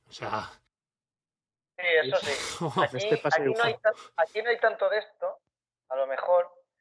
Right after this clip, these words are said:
Speaker 2: pero le dan una vuelta de tuerca con el tema de que puedes apuntar en distintos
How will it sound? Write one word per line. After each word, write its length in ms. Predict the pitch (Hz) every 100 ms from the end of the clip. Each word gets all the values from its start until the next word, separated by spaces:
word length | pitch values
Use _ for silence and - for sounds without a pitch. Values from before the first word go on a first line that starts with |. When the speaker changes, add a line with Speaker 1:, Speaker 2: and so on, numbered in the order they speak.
| _ _ _
Speaker 2:
pero 540 | - 170 170 170 160 143
le 120 | 135
dan 160 | 135 165 175
una 220 | 180 175
vuelta 260 | 156 156 151
de 100 | 190
tuerca 440 | - 165 156 170 170
con 140 | 135
el 100 | 127
tema 240 | - 139 156
de 160 | 151
que 380 | 131 127 117 110 _ _ - _
puedes 280 | - 139 143
apuntar 380 | 160 143 131 143
en 120 | 160
distintos 400 | 143 - 131 147